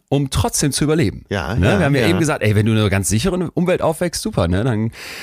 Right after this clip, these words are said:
Speaker 1: ähm, fühlt sich wohl, wie die Made im Speck. Aber wenn du jetzt
Speaker 2: Ja.
Speaker 1: unsicher bist, dann gibt der Mensch das Leben ja nicht auf, sondern versucht klarzukommen.
Speaker 2: Ja, genau. Das ist ein
Speaker 1: Und
Speaker 2: anderes Konzept her.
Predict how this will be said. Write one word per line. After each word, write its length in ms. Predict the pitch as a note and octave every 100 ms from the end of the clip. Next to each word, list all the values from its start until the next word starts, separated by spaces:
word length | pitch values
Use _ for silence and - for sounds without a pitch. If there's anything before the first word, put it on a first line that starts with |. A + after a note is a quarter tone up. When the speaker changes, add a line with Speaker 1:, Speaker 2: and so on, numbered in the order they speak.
| - -
Speaker 1:
ähm, 520 | A#2 B2 B2+ E2+ G2+
fühlt 240 | - B2
sich 200 | D3 C3+
wohl, 240 | F3+ F#3 F2+
wie 80 |
die 80 | G2+
Made 200 | A#2 C3
im 80 | D3
Speck. 280 | - B2+ -
Aber 120 | G#2
wenn 120 | A2 A2
du 40 |
jetzt 200 | G#2 G2+
Speaker 2:
Ja. 60 | C#3
Speaker 1:
unsicher 360 | A#3 F3+ G#2+
bist, 400 | D#2 G2+ D#3 - - _ _ _ _ _ _ _ _ _ - -
dann 120 | G2
gibt 160 | A2+ A#2+
der 80 |
Mensch 120 | A2+ -
das 120 | A2
Leben 160 | B2
ja 60 | B2
nicht 180 | C3 -
auf, 220 | F2 -
sondern 240 | G2 F#2+
versucht 360 | F#2 G2 A#2+ -
klarzukommen. 800 | - G2+ F2+ - G2 G2+ D#2 D#2
Speaker 2:
Ja, 60 | F2+
genau. 200 | C#2+ B1+ - - -
Das 120 | G#2
ist 60 | G#2
ein 80 | G#2+
Speaker 1:
Und 60 |
Speaker 2:
anderes 260 | A2 G2+ -
Konzept 480 | F#2+ F#2+ F#2+ - E2
her. 260 | D2 C2